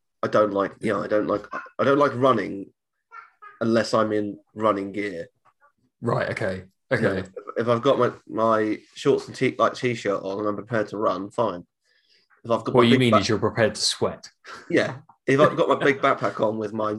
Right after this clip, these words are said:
Speaker 1: you know, my MacBook and everything in it for work, I'm not running anywhere.
Speaker 2: Yeah.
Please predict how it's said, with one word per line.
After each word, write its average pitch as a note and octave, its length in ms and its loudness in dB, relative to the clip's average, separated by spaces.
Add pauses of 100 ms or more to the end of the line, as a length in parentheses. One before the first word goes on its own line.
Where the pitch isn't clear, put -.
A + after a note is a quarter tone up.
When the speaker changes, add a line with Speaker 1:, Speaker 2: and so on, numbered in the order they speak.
(160)
Speaker 1:
you A2+ 100 -4
know, G2 140 -2
my G2+ 480 -2 (120)
MacBook A2 580 -2
and G2+ 220 -2 (140)
everything G#2 340 -4
in G2+ 100 0
it - 200 -6
for G#2 80 -10
work, G#2 400 -2 (420)
I'm C3+ 120 -4
not C#3+ 140 -2
running A2 260 0
anywhere. F#2+ 400 -4 (360)
Speaker 2:
Yeah. - 160 -4